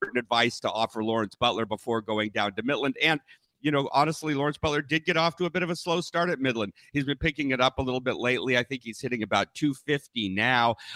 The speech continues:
um, and hopefully he'll, um, you know, he'll, uh, keep it, keep it going and get better as the season goes on.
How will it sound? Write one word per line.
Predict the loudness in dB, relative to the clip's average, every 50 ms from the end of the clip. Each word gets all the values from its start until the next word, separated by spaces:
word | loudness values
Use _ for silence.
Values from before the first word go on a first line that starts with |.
| -8 -2
um, | 2 2 4 4 2 0 -2 _ _ _ -2
and | 0 2 4
hopefully | 4 4 4 4 0 -2 -2 0 0 0 0
he'll, | 2 2 2 2 2 2 0 -2 -2
um, | -2 0 0 0 0 -2 -6 -8 -8
you | -6 -4 -2
know, | -2 0 0 0
he'll, | 0 0 0 0 0 0 0
uh, | 0 -2 -2
keep | -4 -4 -2 -2 -2
it, | -2 -2 -4
keep | -4 -2 -2 -2
it | 0 4
going | 4 6 6 6 4 2
and | 0 0
get | -2 0 2
better | 4 4 6 6 4 2
as | 0 -2
the | -6 -8
season | -4 -2 -2 -2 -2 -4 -2
goes | 0 2 2 2 2 2
on. | 0 2 2 2 0 -2